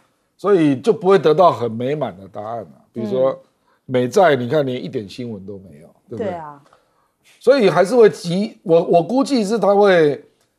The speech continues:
Speaker 1: 聚焦在几个具体问题上啊，比如说市场准入的问题，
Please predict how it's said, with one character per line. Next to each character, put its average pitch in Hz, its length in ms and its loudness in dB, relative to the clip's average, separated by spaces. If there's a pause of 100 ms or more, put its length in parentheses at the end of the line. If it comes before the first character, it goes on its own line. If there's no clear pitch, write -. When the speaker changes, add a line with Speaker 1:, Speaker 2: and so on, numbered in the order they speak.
Speaker 1:
聚 208 240 -2
焦 175 240 4
在 165 200 2
几 113 180 -10
个 123 100 -4
具 147 200 -8
体 104 160 -10
问 135 180 -4
题 107 180 -14
上 104 360 -6
啊， - 100 -20 (220)
比 139 100 0
如 147 80 2
说 175 480 4 (600)
市 233 200 -6
场 156 240 0
准 120 220 -6
入 127 200 -6
的 107 80 -8
问 110 200 -6
题， - 240 -20